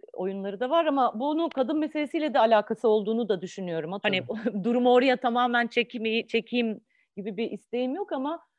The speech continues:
Speaker 1: kendini ifade etmeye ihtiyaçtan da bu sayı arttı. Ama bu kolektif olarak da artabilir tabii ki. Bir, <laughs> illa
Speaker 2: E,
Speaker 1: tek
Speaker 2: tabii.
Speaker 1: kişilik oyunlarla. Tabii ki bir furya da oldu yani. Bence
Speaker 2: Hı hı.
Speaker 1: de öyle. Hani ben açıkçası hayatımın, e,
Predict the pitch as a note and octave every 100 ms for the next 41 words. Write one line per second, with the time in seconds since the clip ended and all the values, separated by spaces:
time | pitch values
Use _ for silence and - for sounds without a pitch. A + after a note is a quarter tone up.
0 | _ A#3+ A#3+ C#4 D#4 A3+ C4 C4 D4 D#4+
1 | - C4+ C4 A#3 - B3+ B3+ - C#4+ C#4
2 | A#3+ G#3 F3 - G3 - G3+ F#3+ F3 -
3 | _ _ _ - F#3+ - _ F3+ C#3+ _
4 | _ - B3 G4+ F#4+ G#4 G#4 D#4+ E4 D#4
5 | F#4+ F#4 E4 - A3 A3+ B3 G3+ F#3 E3+
6 | F3+ E3+ - E3+ E3 - F3+ A3+ A3 A#3+
7 | A#3+ A3+ G#3+ G3+ B3+ C#4+ A3+ A3 G#3 A3
8 | G#3+ A3 A3 G#3+ G3+ - _ - G#4 F4
9 | D4 C4 A#3+ C4 C4+ B3 G3 F3+ E3+ E3+
10 | D#3 D#3 D3+ - F#3+ E3+ D3 D3 G3 E3+
11 | D#3+ D3 C#3 - _ _ _ - G3 A3+
12 | D#4+ F#4 - A#3 E4+ - C4+ A3 D#4 F4
13 | _ _ _ F3+ A#3 B3+ C4 C4+ C#4 B3+
14 | G3 F#3 G3+ G3+ G3